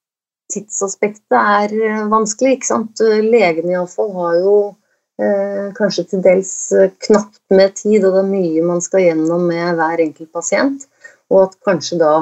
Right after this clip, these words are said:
eh, sånn som trening da, eh, som er litt utenom den helt medikamentelle behandlingen da,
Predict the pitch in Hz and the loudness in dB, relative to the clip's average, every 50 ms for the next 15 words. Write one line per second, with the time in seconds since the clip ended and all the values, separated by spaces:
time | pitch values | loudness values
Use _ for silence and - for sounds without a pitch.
0 | 151 151 175 - 180 175 170 170 165 160 160 160 165 160 160 - 214 226 233 269 | -2 -4 -6 -4 -4 -2 -2 -2 -2 -2 -2 -2 -4 -4 -6 -6 -6 -4 0 2
1 | 277 277 269 247 180 160 147 147 165 165 156 151 147 147 139 135 127 175 175 175 | 2 4 4 4 4 4 2 2 2 2 4 4 4 2 2 -2 -6 -8 -8 -6
2 | 170 170 170 165 160 165 165 165 165 165 160 160 160 160 160 160 160 - - - | -6 -6 -6 -6 -6 -6 -8 -8 -8 -8 -8 -8 -6 -6 -4 -4 -6 -6 -4 -2
3 | 180 170 160 160 160 156 - - - - 175 175 - - 139 139 147 151 143 160 | 0 2 2 2 0 0 -4 -6 -4 -4 -4 -4 -2 -2 0 0 0 0 0 0
4 | 160 160 156 156 _ _ _ _ - 185 165 151 - - - 175 170 156 165 165 | 0 -2 -2 -4 _ _ _ _ 2 2 2 2 2 0 2 2 2 4 2 0
5 | 160 175 165 160 160 160 165 165 165 170 165 - - 170 143 127 131 139 147 139 | 0 0 0 2 2 2 2 2 0 0 -2 -4 -2 0 0 0 0 -2 -2 0
6 | 170 156 156 156 147 143 156 156 165 185 196 180 160 156 156 156 151 | -2 -2 -2 -4 -6 -4 -4 -2 -2 0 0 2 2 2 2 2 0